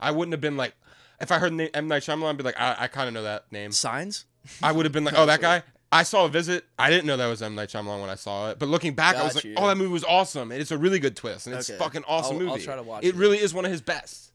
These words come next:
Speaker 2: Wait, time out.
Speaker 1: Maybe
Speaker 2: What's,
Speaker 1: his t-, second or third best,
Speaker 2: what's the
Speaker 1: dude.
Speaker 2: one you had me watch? It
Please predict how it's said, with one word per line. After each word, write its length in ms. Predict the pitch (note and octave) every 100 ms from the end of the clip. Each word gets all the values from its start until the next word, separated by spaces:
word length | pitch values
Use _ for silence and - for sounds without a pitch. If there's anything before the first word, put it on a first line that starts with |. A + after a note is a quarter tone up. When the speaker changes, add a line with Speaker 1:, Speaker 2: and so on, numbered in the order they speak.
| -
Speaker 2:
Wait, 200 | D3+ D3
time 180 | E3+ D3
out. 140 | G#2
Speaker 1:
Maybe 160 | D3+ F#3+
Speaker 2:
What's, 60 |
Speaker 1:
his 160 | G3+ -
t-, 180 | - E3
second 280 | - E3 F3
or 60 |
third 260 | E3+ F3 C3
best, 200 | A#2+ A#2
Speaker 2:
what's 160 | A3 -
the 80 | G4
Speaker 1:
dude. 80 |
Speaker 2:
one 160 | B3 A3
you 140 | E3+ D3+
had 200 | C#3+ C#3
me 140 | C3+
watch? 600 | A#2 A#2 A2 A2 - - _ _
It 80 | -